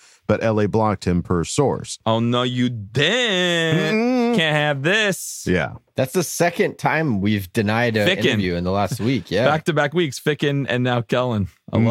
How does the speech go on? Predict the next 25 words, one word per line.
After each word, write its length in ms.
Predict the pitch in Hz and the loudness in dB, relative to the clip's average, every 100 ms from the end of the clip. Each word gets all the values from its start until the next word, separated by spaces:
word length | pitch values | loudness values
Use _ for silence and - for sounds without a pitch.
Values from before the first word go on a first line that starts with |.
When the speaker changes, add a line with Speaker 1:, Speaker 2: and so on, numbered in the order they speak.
| 131 | 2
Speaker 1:
Mm-hmm. 60 | |
Speaker 3:
We're 60 | - | 0
Speaker 2:
it. 80 | 175 | 0
Speaker 3:
keeping 320 | 147 151 120 | -2 0 0
our 100 | 92 | -2
coordinators, 680 | - 107 123 98 80 73 - | -2 -2 0 0 -2 -4 -4
buddy. 420 | 87 85 85 82 - | -4 -2 -2 -4 -8
Keep, 280 | - 165 - | -6 -6 -6
keep 220 | - 139 | -4 -2
your 100 | 117 | 0
hands 240 | 95 101 87 | 0 0 0
off. 420 | 117 87 - - | 0 0 -6 -8
Speaker 2:
Yeah, 100 | - | -2
Speaker 1:
Yeah. 40 | - | -2
Speaker 2:
don't, 200 | 113 95 _ | -2 -6 _
don't 220 | 92 110 | -4 -4
touch. 520 | - 98 80 - - - | -2 -4 -4 -8 -18 -16
Speaker 1:
Just 260 | - - | -16 -12
snap. 280 | - - - | -10 -10 -14
Speaker 2:
Sit 380 | - - - 151 | -14 -10 -2 0
on 140 | 226 233 | 2 0
your 100 | 123 | 0
hands. 640 | 110 113 104 82 80 - | 0 -2 -2 -4 -8 -6
Don't 200 | - 147 | -2 -2
touch. 520 | - 117 - - - | -2 -4 -4 -10 -12